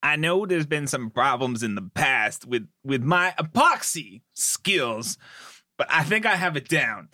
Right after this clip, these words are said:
So I'm gonna put my world's most powerful epoxy that sticks to anything, anything. And I'm gonna put it on this time.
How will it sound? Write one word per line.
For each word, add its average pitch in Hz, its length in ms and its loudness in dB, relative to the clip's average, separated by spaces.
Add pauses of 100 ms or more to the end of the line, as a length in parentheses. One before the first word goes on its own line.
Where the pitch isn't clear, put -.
(200)
So - 200 -6
I'm 175 200 2
gonna 214 160 0
put 175 300 -2
my 143 180 0
world's 147 380 0
most 123 240 -2
powerful 139 500 0
epoxy 123 640 -2 (160)
that 143 140 0
sticks - 400 0
to - 260 -4
anything, 160 600 0 (260)
anything. 170 520 0 (720)
And 165 200 -4
I'm 202 200 4
gonna 240 160 0
put 240 180 -2
it 226 80 0
on 196 220 2
this 247 180 -2
time. 381 400 4